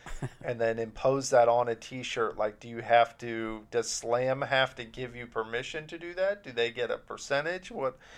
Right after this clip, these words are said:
Speaker 2: how is that deal structured? So
Speaker 1: I don't know. But back to what you were saying about Cole Anthony.
Speaker 2: Yeah, so you were mentioning, you were under the impression that potentially he might not come back for the season.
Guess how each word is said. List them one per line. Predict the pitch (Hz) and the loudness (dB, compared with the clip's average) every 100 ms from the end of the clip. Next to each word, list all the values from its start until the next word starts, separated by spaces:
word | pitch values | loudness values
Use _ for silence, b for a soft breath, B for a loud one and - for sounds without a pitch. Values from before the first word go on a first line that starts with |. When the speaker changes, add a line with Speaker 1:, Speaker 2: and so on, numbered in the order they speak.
| B B | B B
Speaker 2:
how | 139 127 | 2 2
is | 117 | 2
that | 120 110 - | 0 0 -2
deal | 127 120 | -8 -8
structured? | - - - - - - _ | -6 -6 -6 -10 -18 -20 _
So | - 113 | -4 0
Speaker 1:
I | |
don't | 104 110 | 0 0
know. | 107 120 101 B B B B | -2 -2 -4 B B B B
But | 117 120 - - - | 4 4 0 -20 -4
back | 127 123 | 0 0
to | 120 | 0
what | 113 104 | -2 -2
you | 104 | -2
were | |
saying | 104 110 | -2 0
about | 92 | 0
Cole | 87 95 | 2 0
Anthony. | 90 92 - 78 _ b b b b - _ _ _ _ _ _ - | 0 -6 -10 -18 _ b b b b -20 _ _ _ _ _ _ -2
Speaker 2:
Yeah, | 127 110 - | 4 4 2
so | - 135 127 | -4 0 2
you | 131 160 | 2 4
were | 160 | 4
mentioning, | 135 131 131 127 113 | 6 4 2 -2 -2
you | 113 139 | 0 6
were | 127 | 6
under | 117 113 | 6 2
the | 107 | 0
impression | 107 117 110 - | 4 4 4 2
that | 107 101 | 0 0
potentially | 104 - 117 - 107 | 0 -4 -4 -4 -6
he | |
might | 107 104 | 0 0
not | 107 92 | 2 0
come | - 107 | -2 4
back | 104 101 | 4 4
for | 110 | -4
the | 104 | -12
season. | - 117 113 107 | -14 -14 -14 -16